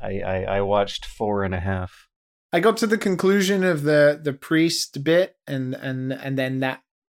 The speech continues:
Speaker 2: like, the actual kind of story kicking off. My favorite parts of the show was his backstory about being, like, in Oda Nobunaga's ward and all
Speaker 1: Yep.
Speaker 2: of that. I can't
Speaker 1: Yeah.
Speaker 2: believe that wasn't,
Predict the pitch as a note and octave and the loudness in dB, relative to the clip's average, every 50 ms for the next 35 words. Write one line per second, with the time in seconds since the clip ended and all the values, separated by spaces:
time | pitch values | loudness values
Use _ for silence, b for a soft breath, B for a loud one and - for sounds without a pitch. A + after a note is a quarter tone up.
0 | _ _ - C#3 C3 B2 - - C#3 C3+ C3+ D#3+ - - - D3 C3 C3+ - D3+ | _ _ -4 -4 -4 -2 -2 -2 0 0 0 -2 -6 -6 -4 -4 -4 -2 -4 -4
1 | C#3 C3+ C3 C3 - - C#3+ C#3 C#3+ C3+ C3+ - D3 C#3+ D3 C#3+ C#3 C#3+ D3+ D#3 | -2 -2 -4 -6 -6 -4 -2 0 0 -2 -2 -4 -6 -4 -2 -2 -2 0 -2 -2
2 | - _ _ _ _ - B3+ D#4 D4+ - C4+ D4+ D4+ D#4 C#4 - A#3+ C4+ D4 C#4 | -6 _ _ _ _ 4 4 4 6 6 6 6 6 4 4 4 2 2 2 2
3 | - - C#4 B3+ - - B3+ C#4 D#4+ E4+ C#4+ A3 G#3+ G#3+ F#3+ F3+ F3 E3+ D#3 D3 | 0 0 0 0 2 4 4 6 6 6 6 6 4 4 4 2 0 2 2 2
4 | G#3+ B3 G#3+ E3 C#3+ - F#3+ A#3+ D4 C#4+ - - - - F#3 F3+ F3 E3+ E3+ F3 | 2 2 2 -2 0 2 2 2 2 2 0 -4 -2 0 2 4 4 4 4 2
5 | F3 D#3 D#3+ F3+ G3+ G#3 G3 F3 D3 - - F#3+ G3+ A#3 A#3+ A#3 A3+ A3 G#3+ G3+ | 2 2 2 2 2 2 0 -4 -6 -2 0 2 2 4 4 2 4 4 6 6
6 | G#3 G3+ - G3 - - _ _ F#3+ F#3+ A3 A3 G3 D#3+ E3 F3+ G3+ G#3+ A3 G#3 | 6 4 2 -2 -4 -6 _ _ 2 4 4 4 2 2 4 6 6 6 6 6
7 | G#3+ A3 A3+ G#3+ G#3+ G#3 G#3+ A3 A3 A3 G3 F3 D#3+ D3+ F#3+ B3 C4 A#3 F#3+ D#3+ | 6 6 6 6 6 4 4 6 4 4 4 2 0 2 2 4 6 6 4 4
8 | C#3+ D3 D3 E3 G3 B3+ - - C4+ F#3+ D3 - C3 B2+ B2 A#2+ - _ B B | 2 2 0 2 4 4 6 6 6 4 4 2 0 0 -2 -4 -8 _ B B
9 | B B B - A#3+ A3+ - A#3+ B3 C4+ C#4+ B3+ G#3+ A3+ A#3 G#3+ A3 A3+ A#3+ B3+ | B B B -4 -4 -2 0 2 4 4 2 2 2 0 2 2 4 4 4 4
10 | A#3+ F3+ D#3+ - E3 D#3+ F3 F3 - D#3+ D#3 D#3 E3 E3 D#3 F3 D#3+ D#3+ - | 4 2 0 0 0 0 -2 -4 -6 -4 0 0 2 2 0 0 -2 -4 -4